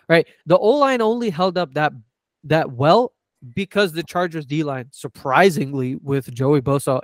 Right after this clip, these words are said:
and Khalil Mack, um,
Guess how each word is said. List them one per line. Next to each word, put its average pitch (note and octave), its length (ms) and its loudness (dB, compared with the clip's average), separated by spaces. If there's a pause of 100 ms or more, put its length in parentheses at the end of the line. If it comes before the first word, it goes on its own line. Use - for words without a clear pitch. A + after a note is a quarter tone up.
and D3+ 240 -2 (640)
Khalil E3 340 -2
Mack, G3+ 400 -2 (1300)
um, C#3+ 460 -6